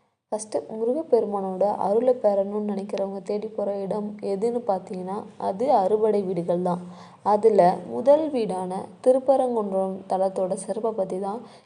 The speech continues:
இந்த வீடியோல நம்ம விரிவா பார்க்க போறோம். ஏன் வந்து இந்த தலம் முதல் படை வீடா இருக்குன்றத பத்தியும், இங்க என்ன அதிசயம் நடந்துச்சுன்றத பத்தியும் நம்ம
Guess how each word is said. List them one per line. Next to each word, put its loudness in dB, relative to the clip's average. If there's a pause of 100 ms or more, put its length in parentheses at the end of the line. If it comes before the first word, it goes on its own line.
இந்த 0
வீடியோல 4
நம்ம -2
விரிவா -2
பார்க்க -4
போறோம். -4 (500)
ஏன் 4
வந்து 2
இந்த 0
தலம் 2 (280)
முதல் 0
படை 4
வீடா 4
இருக்குன்றத 0
பத்தியும், -6 (380)
இங்க -4
என்ன -2
அதிசயம் 0
நடந்துச்சுன்றத -2
பத்தியும் -6
நம்ம -6